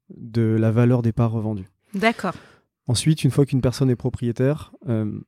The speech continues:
Speaker 1: tous les frais inhérents au bien lui sont refacturés à prix coûtant, c'est-à-dire le jardinage, euh, l'entretien, l'électricité, et cetera, à hauteur de sa quote-part.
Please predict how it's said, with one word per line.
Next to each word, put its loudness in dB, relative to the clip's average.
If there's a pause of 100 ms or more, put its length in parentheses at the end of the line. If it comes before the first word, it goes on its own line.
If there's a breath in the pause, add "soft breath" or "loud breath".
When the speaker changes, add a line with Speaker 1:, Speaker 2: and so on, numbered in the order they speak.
(160)
Speaker 1:
tous 0
les 6
frais 0
inhérents 4
au 2
bien 2
lui -2
sont 2
refacturés 2
à 2
prix 0
coûtant, -2
c'est-à-dire 0
le 2
jardinage, 2 (480 loud breath)
euh, -4
l'entretien, -2
l'électricité, -2
et -2
cetera, -6 (400 soft breath)
à 6
hauteur 4
de 4
sa 0
quote-part. -2